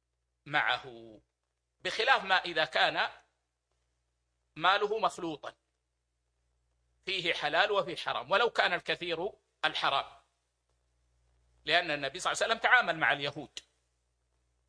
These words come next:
والمعلوم أن أغلب أموالهم محرمة، لكن نص العلماء على شرط،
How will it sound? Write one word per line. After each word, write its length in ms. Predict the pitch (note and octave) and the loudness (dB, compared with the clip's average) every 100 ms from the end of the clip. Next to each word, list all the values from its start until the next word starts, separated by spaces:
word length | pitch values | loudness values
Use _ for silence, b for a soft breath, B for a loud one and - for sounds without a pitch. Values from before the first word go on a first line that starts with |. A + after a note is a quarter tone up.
| _ _ _ _ _ _ _ | _ _ _ _ _ _ _
والمعلوم 500 | D3+ D#3+ C#3+ F3 G#3+ | -6 0 2 2 2
أن 180 | F3 E3+ | 0 2
أغلب 440 | - A3 E3+ C#3+ - _ _ _ _ _ _ _ _ _ - | 2 2 2 -6 -6 _ _ _ _ _ _ _ _ _ -6
أموالهم 600 | D#3 D#3+ E3 D#3 D3 G3+ | -4 2 4 4 0 -8
محرمة، 440 | G#3+ - F3 - - _ _ _ _ _ _ _ _ _ _ _ _ _ _ _ _ _ _ _ _ _ - | -6 0 -2 -2 -16 _ _ _ _ _ _ _ _ _ _ _ _ _ _ _ _ _ _ _ _ _ -8
لكن 280 | D3+ F3 E3+ | -8 -4 0
نص 220 | G#3+ - | 0 2
العلماء 680 | D#3 C#3+ F3 D#3 F3 G#3+ - _ _ _ _ _ - | -2 -2 0 2 2 2 0 _ _ _ _ _ -2
على 200 | D#3 D#3+ | 0 2
شرط، 420 | - C3 _ _ | 2 0 _ _